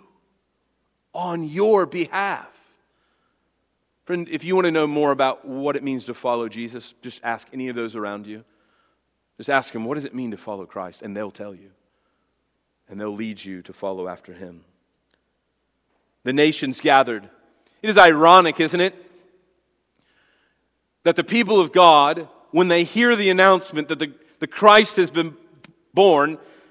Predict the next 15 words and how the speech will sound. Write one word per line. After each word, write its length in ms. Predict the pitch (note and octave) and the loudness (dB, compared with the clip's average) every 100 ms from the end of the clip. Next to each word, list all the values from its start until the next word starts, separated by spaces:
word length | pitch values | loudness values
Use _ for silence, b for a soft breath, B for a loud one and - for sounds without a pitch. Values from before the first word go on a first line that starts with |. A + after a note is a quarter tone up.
| b b | b b
what, 460 | - - G3 F#3+ | -20 0 2 2
what 100 | F3+ | 2
do 60 | F3+ | 4
they 160 | E3+ | 2
say? 480 | D#3 - E3+ C3+ - - _ _ _ _ _ _ _ _ _ _ _ _ _ _ _ _ | 2 4 4 4 -4 -18 _ _ _ _ _ _ _ _ _ _ _ _ _ _ _ _
Well, 200 | C3+ C3+ | -14 -8
look 160 | C#3 | -8
there 200 | C#3+ C#3+ | -2 -2
again. 480 | C3 C3+ C#3 A2+ G#2+ G#2 _ _ _ _ _ _ _ _ | -2 -4 -8 -10 -18 _ _ _ _ _ _ _ _ _
Verse 220 | - A#2+ - | -20 -20 -20
two. 340 | C#3 A2+ G#2 _ _ _ _ _ _ _ _ _ _ _ _ _ _ | -18 -18 -18 _ _ _ _ _ _ _ _ _ _ _ _ _ _
Excuse 240 | - C3+ | -12 -10
me, 80 | A#2+ | -8
verse 240 | A2+ A2 | -10 -14
three. 280 | - B2+ G#2+ | -16 -16 -16